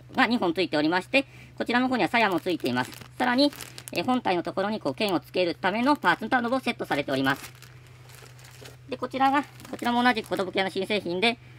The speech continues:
えー、バーチャルスタイルの、えー、ソードセットBになります。こちらは先ほどのものと違いまして、ちょっと細い剣と、えー、ちょっと中華風の幅広の剣がついています。そして、まあ、こちらの裏の方にも使用例がありますけれども、えー、こういった、あの、女の子の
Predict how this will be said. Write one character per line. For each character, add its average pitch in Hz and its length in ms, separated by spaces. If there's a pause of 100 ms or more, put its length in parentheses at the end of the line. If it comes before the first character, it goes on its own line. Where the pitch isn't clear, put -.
(320)
え 156 240
ー、 151 40
バ 214 160
ー - 20
チ 240 80
ャ 240 40
ル 226 100
ス - 100
タ 220 100
イ 214 60
ル 202 80
の、 226 180
え 151 140
ー、 147 40
ソ 240 120
ー 254 40
ド 254 80
セ - 100
ッ - 40
ト 156 60
B 285 200
に 202 100
な 135 80
り 131 100
ま 131 120
す。 - 120 (460)
こ - 80
ち 277 100
ら 294 80
は 294 80
先 277 240
ほ 269 120
ど 269 100
の 277 80
も 262 140
の 254 80
と 247 220
違 196 220
い 196 40
ま 196 120
し - 80
て、 262 120
ち - 60
ょ - 20
っ - 20
と - 80
細 311 280
い 202 140 (340)
剣 208 200
と、 - 260 (160)
え 170 60
ー、 170 40
ち 247 60
ょ - 20
っ - 40
と 277 60
中 311 220
華 302 140
風 277 140
の 262 100
幅 226 200
広 233 200
の 233 80
剣 214 160
が 208 80
つ 214 100
い 175 100
て 139 100
い 131 60
ま 131 140
す。 - 100 (520)
そ - 60
し - 100
て、 - 160 (120)
ま 240 60
あ、 - 40
こ 247 80
ち 269 80
ら 254 60
の 247 80
裏 247 120
の 240 100
方 233 120
に 185 80
も 175 80
使 - 140
用 202 140
例 151 140
が 135 80
あ 135 60
り 147 60
ま 170 120
す - 80
け 151 80
れ 147 60
ど 151 100
も、 262 160 (720)
え 165 120
ー、 156 40
こ - 60
う 208 40
い - 20
っ - 40
た、 185 160
あ 175 40
の、 170 100
女 220 200
の 208 80
子 190 100
の 220 140